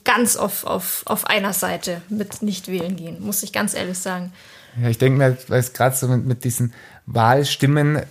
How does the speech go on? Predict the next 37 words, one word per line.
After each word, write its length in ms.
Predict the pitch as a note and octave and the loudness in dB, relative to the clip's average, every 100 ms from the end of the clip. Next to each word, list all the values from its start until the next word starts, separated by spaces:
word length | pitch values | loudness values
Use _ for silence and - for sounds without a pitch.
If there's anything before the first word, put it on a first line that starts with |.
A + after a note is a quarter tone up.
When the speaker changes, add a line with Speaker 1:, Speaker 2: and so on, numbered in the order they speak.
| - | -6
Speaker 2:
es 140 | C#3 C3 | -2 0
ist 120 | B2 | 4
mir 100 | A#2+ | 6
einleuchtend, 460 | D3+ D#3 D3 C#3+ B2+ | 6 6 4 2 0
dass 140 | A2+ | 0
ich, 160 | B2 - | -2 0
wenn 180 | A#2+ A2 | 0 0
jede 240 | C3+ C3 C#3 | 0 2 2
Stimme, 280 | - B2 | 2 2
die 100 | A#2 | 4
nicht 260 | A2 C3 C3+ | 4 2 0
zum 180 | - A2 | 0 2
Wählen 320 | B2 C#3+ C3+ | 4 4 4
geht, 340 | B2 B2 - - _ _ _ | 2 0 -2 -20 _ _ _
eigentlich 440 | A#2+ A#2 A#2 A2+ | 2 2 2 0
den 220 | - A2+ A2 | 0 0 2
Parteien 380 | A2 A2+ A2+ | 0 2 4
wie 100 | A#2 | 4
einer 180 | B2+ A2 | 4 4
A 100 | E2+ | 4
F 100 | G#2+ | 0
D 180 | - B2 | 2 2
oder 100 | A2+ | 4
so 120 | A2 A#2 | 2 0
zugutekommt. 680 | - G#2+ G#2 G#2 - F2+ - - - - - | 0 0 -2 -4 -8 -8 -10 -16 -16 -18 -6
Aber 260 | A2 A2+ A#2 | 2 4 4
ich 100 | A#2+ | 2
habe 120 | C3 | 2
mir 60 | B2+ | 2
dann 100 | B2 | 2
tatsächlich 300 | B2+ D#3+ E3 | 2 2 4
mal 140 | D3 | 4
die 60 | C3+ | 4
Mühe 240 | F3 G#3 | 6 4
gemacht 340 | F3 D#3+ D3+ D3 | 4 2 2 0
und 120 | B2+ | 0
bestimmte 760 | B2+ - D#3+ - C3+ C3 A#2 | 0 0 0 2 4 4 0